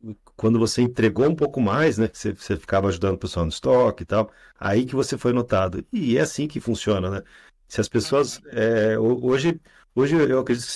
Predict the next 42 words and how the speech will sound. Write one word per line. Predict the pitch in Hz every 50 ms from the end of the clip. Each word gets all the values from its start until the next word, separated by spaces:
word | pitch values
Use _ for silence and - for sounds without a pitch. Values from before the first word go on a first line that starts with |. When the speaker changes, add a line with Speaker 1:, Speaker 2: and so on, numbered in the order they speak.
| -
Speaker 1:
simplesmente | 151 175 - 240 170 139 143 139 127 -
você | - - 127 104 -
chegar | - - 131 113 139
na | 185
empresa | 202 196 - 117 113 104 90 101
e | 95
fazer | - - 127 110 90 87 101 120 123
aquilo | - - - 117 113 110 110 104
que | - 107
você | 92 98 92 - - 107
foi | 101 - - 107 101
contratado | - - 143 143 135 110 - 123 120
pra | 120 -
fazer, | - 104 143
você | 151 - -
já | 123 147
se | 139 - -
destaca, | 143 165 160 - - 110 90 85 - - -
porque | - - 104 95 - 113
tem | 110 127 123 120
gente | 95 110 120 123 -
que | - 139
vai | 139 123
lá | 113 123
só | 127 - 151
pra | 156 - 156
enrolar. | 151 147 175 165 113 92 85 - _ _ _ _ _ _ _ _ _ _ -
Agora, | - 101 92 104 107 113
quando | - 123 120 123
você | 131 127 - 151
ainda | 160 175 185 185
entrega | 180 - - 135 127 135 135 131
um | 127 110
pouco | - 139 131 -
mais, | 117 98 92 98 107 110 110 101
você | - - 110
pensa | - - 120 120 117 -
um | 110
pouco | - 123 - -
mais | 120 117 107
na | 113 101
frente, | - - 92 90 95 113 113 110 101 - -